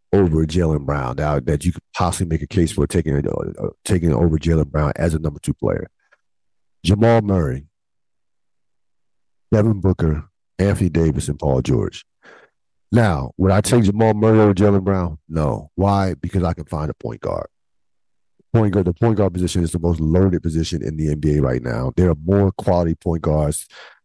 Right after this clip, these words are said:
There are more p-, quality point guards than there are any position in the league right now. It's easy to find a point guard. So I, like,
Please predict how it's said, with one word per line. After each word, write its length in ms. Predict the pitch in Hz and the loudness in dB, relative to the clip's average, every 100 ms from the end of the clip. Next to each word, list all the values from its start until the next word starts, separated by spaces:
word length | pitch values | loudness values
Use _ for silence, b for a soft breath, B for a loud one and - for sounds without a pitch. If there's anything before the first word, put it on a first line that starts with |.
| _ _ _ _ | _ _ _ _
There 120 | 117 120 | 2 2
are 20 | |
more 240 | 127 127 | 4 2
p-, 140 | - - _ _ _ _ _ - | 2 -10 _ _ _ _ _ -2
quality 300 | 147 127 123 | 2 4 2
point 300 | - 107 101 | 2 0 2
guards 440 | 104 98 98 - _ _ _ _ _ _ _ | 0 0 -2 -6 _ _ _ _ _ _ _
than 300 | 90 85 98 | -2 0 2
there 180 | 101 92 | 2 4
are 380 | 92 85 82 - - | 2 2 0 -4 -4
any 160 | 101 98 | -4 -2
position 380 | 90 87 - 78 | 0 0 0 -2
in 60 | |
the 40 | 69 | 0
league 260 | 67 60 | 0 -2
right 160 | 50 50 | -4 -6
now. 240 | 50 50 - _ _ _ _ - | -8 -12 -14 _ _ _ _ -6
It's 160 | 92 - | -4 0
easy 280 | 107 110 92 | 4 4 4
to 80 | 76 | 0
find 200 | 82 71 | -2 -4
a 60 | - | -6
point 240 | 65 60 | -10 -8
guard. 280 | - - - _ _ _ _ _ _ - | -6 -6 -8 _ _ _ _ _ _ -4
So 120 | 113 | -2
I, 220 | 85 98 | 0 0
like, 380 | 76 87 85 - | 0 -2 -4 -8